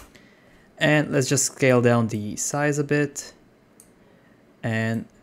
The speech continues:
increase the amount. Okay, this will do. Let's hide this layer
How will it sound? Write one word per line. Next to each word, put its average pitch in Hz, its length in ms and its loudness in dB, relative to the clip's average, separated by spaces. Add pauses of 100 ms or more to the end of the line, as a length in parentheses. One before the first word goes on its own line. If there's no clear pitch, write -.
(100)
increase 117 380 -10
the - 100 -10
amount. 127 600 -6 (1200)
Okay, 120 340 -2
this 143 260 0
will 113 140 2
do. 175 260 0 (300)
Let's 131 160 -4
hide 147 220 2
this 120 180 0
layer 131 380 0